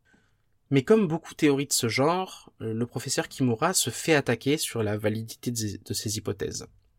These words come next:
En fait, son hypothèse principale, ce serait qu'un tremblement de terre, probablement suivi d'un tsunami, comme je disais, aurait fait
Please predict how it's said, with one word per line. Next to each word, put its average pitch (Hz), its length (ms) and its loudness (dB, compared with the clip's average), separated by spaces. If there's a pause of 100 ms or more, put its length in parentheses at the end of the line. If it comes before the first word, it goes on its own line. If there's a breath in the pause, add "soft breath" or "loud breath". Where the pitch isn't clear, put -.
(120)
En 127 60 -4
fait, 170 160 2
son 127 160 2
hypothèse 120 340 0
principale, 165 440 0
ce 123 120 -2
serait - 180 -2
qu'un 117 140 -2
tremblement 113 400 -2
de 98 100 -6
terre, 156 320 2
probablement 120 520 0
suivi 113 300 -6
d'un 98 140 -6
tsunami, - 400 -4
comme 113 160 0
je 110 80 -4
disais, - 240 -4
aurait 120 220 -2
fait - 380 0